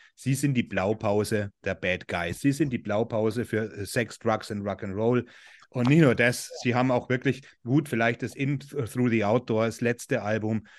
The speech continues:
äh, vor Bonhams Tod, es schwächelt vielleicht ein bisschen, aber ist bei weitem kein schlechtes Album. Aber sieben Klassiker, sieben Klassiker in a row und dann zu gehen und nicht der,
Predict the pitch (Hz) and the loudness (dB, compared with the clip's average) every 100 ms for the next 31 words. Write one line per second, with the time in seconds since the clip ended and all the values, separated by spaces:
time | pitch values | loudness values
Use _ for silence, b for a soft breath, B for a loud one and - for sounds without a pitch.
0 | B - 113 107 - 104 104 104 104 101 | B -8 -6 -4 -2 -2 0 0 0 -4
1 | - 104 110 - - - 123 127 156 - | -4 -4 -4 -10 -12 -2 0 2 0 0
2 | 117 113 110 107 117 107 113 104 107 - | 2 2 0 -4 -4 -4 -2 -2 -4 -4
3 | 107 101 113 117 110 110 - 113 - 104 | -2 2 0 0 -2 -4 -2 -2 -2 -6
4 | 101 101 110 104 B B - 113 113 110 | -4 -4 -4 -6 B B -6 -2 2 0
5 | - _ - 117 160 151 131 113 120 135 | -2 _ -6 0 0 0 0 0 2 0
6 | 107 92 98 - 156 147 123 123 127 127 | 0 -4 -6 0 2 2 2 2 2 0
7 | 127 120 107 110 131 117 117 147 175 151 | 0 0 0 2 0 0 0 0 0 -2
8 | 123 160 165 120 151 208 - 170 143 | 2 4 2 -2 -2 -2 0 0 0